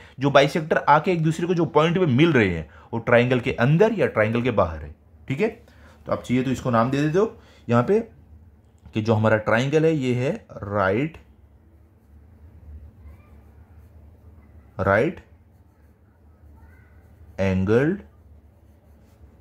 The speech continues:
ट्रायंगल। ओके, ये हमारा राइट एंगल ट्रायंगल है जिसका हम एंगल बाइसेक्टर बना के point of concurrence देखेंगे कहाँ पर आता है। सबसे पहले आप किसका बनाओगे,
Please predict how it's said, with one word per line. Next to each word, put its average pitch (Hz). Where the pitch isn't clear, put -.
ट्रायंगल। 85
ओके, 120
ये -
हमारा 107
राइट 127
एंगल 151
ट्रायंगल 165
है 226
जिसका 139
हम 190
एंगल 143
बाइसेक्टर 120
बना 127
के 226
point 120
of 120
concurrence 120
देखेंगे 110
कहाँ 90
पर 90
आता 87
है। 92
सबसे 180
पहले 202
आप 196
किसका 196
बनाओगे, 202